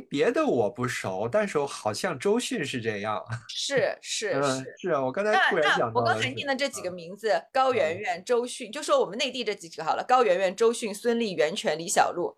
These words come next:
Speaker 2: 张靓颖。
Speaker 1: 嗯。
Speaker 2: 你想一想，在他们身上发生过的这些，呃，跟情感有关的这些故事。
Speaker 1: 是，是，是，
Speaker 2: 嗯，对吧？
Speaker 1: 是。
Speaker 2: 包括大 S、
Speaker 1: 对。
Speaker 2: 吴佩慈、蒋静雯、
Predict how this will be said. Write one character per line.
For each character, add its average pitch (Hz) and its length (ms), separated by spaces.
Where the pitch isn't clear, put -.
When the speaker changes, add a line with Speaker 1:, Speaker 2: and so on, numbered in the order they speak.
Speaker 2:
张 214 160
靓 214 260
颖。 - 120
Speaker 1:
嗯。 98 580
Speaker 2:
你 247 40
想 185 240
一 254 40
想， 175 180
在 202 80
他 220 100
们 208 120
身 233 120
上 233 160
发 196 140
生 220 180
过 208 160
的 151 120
这 160 120
些， 165 360
呃， 151 260
跟 214 160
情 156 240
感 170 180
有 - 140
关 135 160
的 - 60
这 - 80
些 - 180
故 - 180
事。 - 220
Speaker 1:
是， 160 260
是， 139 320
是， 131 280
Speaker 2:
嗯， - 200
对 220 100
吧？ 175 300
Speaker 1:
是。 - 160
Speaker 2:
包 214 120
括 233 220
大 247 220
S、 220 320
Speaker 1:
对。 208 80
Speaker 2:
吴 175 180
佩 208 240
慈、 175 220
蒋 170 260
静 208 180
雯、 160 380